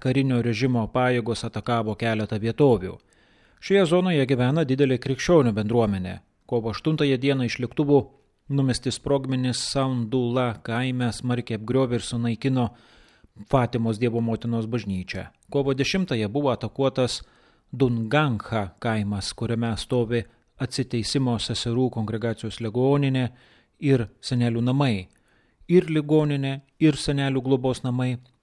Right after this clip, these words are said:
buvo smarkiai suniokoti, kaip liudija paskelbtos nuotraukos. Priduriama, kad vienuolių seserų bažnyčia buvo sunaikinta jau kovo šeštąją dieną. Kaip ir Ukrainoje,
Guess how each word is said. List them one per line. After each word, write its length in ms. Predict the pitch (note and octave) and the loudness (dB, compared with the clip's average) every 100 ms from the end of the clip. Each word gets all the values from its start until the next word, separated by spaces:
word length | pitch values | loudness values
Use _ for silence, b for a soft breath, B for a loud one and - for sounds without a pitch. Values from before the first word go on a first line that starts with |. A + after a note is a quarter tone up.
| _ | _
buvo 300 | B2+ A#2+ A#2+ A2+ | -2 2 2 0
smarkiai 640 | B2+ A#2+ - A#2 A2+ G#2+ | -2 -4 -4 -4 -4 -6
suniokoti, 720 | - A#2+ A#2 - G2+ - G#2+ - b b b b - | -4 -2 -2 0 -2 -2 -16 -20 b b b b -2
kaip 220 | D3+ D3 | 0 0
liudija 320 | B2 A#2+ A#2 - | -2 0 -2 -2
paskelbtos 520 | - A2+ G#2+ - - | -6 -4 -4 -6 -4
nuotraukos. 560 | G#2 - F#2+ A2 G2+ - - _ _ _ - | -6 -6 -10 -12 -12 -16 -20 _ _ _ -2
Priduriama, 460 | C#3+ C#3+ C3+ C3 A#2 | 2 2 2 0 -4
kad 300 | - B2+ B2+ - C3+ | -2 -2 -2 -10 -6
vienuolių 540 | B2 B2+ C#3 B2 A#2+ A2 | -2 0 0 0 -2 -4
seserų 380 | A#2+ - B2 A2+ | -6 -4 -2 -2
bažnyčia 460 | A2 B2 A#2+ A#2 | -2 0 -2 -4
buvo 240 | G#2+ A2+ G#2 | -4 -6 -6
sunaikinta 560 | - A2 G#2 B2 A#2 | -4 -6 -4 -4 -4
jau 220 | G#2+ B2 A#2 | 0 0 0
kovo 360 | - A#2+ G#2 G#2 | -2 -4 -4 -4
šeštąją 560 | C3+ A#2+ - G#2 G2 | 0 0 0 -6 -6
dieną. 380 | G#2+ A#2+ F2+ F2+ F2 _ _ _ _ _ _ _ _ - | -2 -2 -4 -8 -16 _ _ _ _ _ _ _ _ -4
Kaip 220 | A3 G#3+ | -2 2
ir 220 | F#3 F3 | 2 4
Ukrainoje, 640 | D#3+ D#3+ D#3+ F#3 F#3 C#3+ | 0 0 2 2 0 2